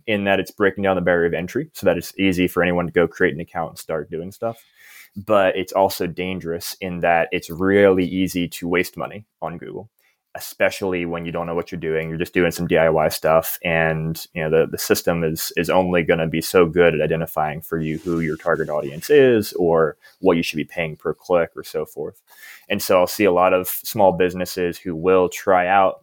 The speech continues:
Google Ads, for example, and say, "Oh, it just, it doesn't work. It doesn't work well for us." And it didn't work well for them, but they didn't necessarily really prove the concept because they weren't, they didn't know what they were doing. They weren't wor-, working with someone who could really structure successful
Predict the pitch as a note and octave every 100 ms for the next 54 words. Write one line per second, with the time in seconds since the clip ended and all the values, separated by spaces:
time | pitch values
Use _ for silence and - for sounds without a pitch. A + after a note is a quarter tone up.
0 | - F#2+ E2+ D#2+ D#2 - - E2 - E2
1 | D#2+ E2 - - _ - F#2 - F2+ F2+
2 | G#2+ A#2 F#2+ - G#2+ G2 F2 D#2+ B1+ -
3 | F2 E2+ E2 C2 D#2+ - D2+ G#2 - _
4 | _ _ - G2 F#2 F2 E2 F#2 F2+ A#2+
5 | B2 G#2 F#2+ F#2 E2+ D#2+ - D#2+ E2 E2
6 | E2 _ F#2+ E2 - D#2+ F2 F2+ F2+ E2+
7 | - F#2 - F#2 F2 E2 G#2+ G2+ F2+ -
8 | F2 - - D#3+ - - - - - F2+
9 | F2+ E2 D#2 - F2 E2 E2+ E2+ D#2 -
10 | - - _ F2 F2 F2 E2 E2+ C#2+ D#2+
11 | A#2+ A#2+ A2 F#2 E2 - B1+ - G2+ F#2
12 | E2+ E2 F#2 E2+ E2+ E2 - D2 E2+ D#2+
13 | D2+ - D#2+ D#2 - D2+ - - D#2 -
14 | -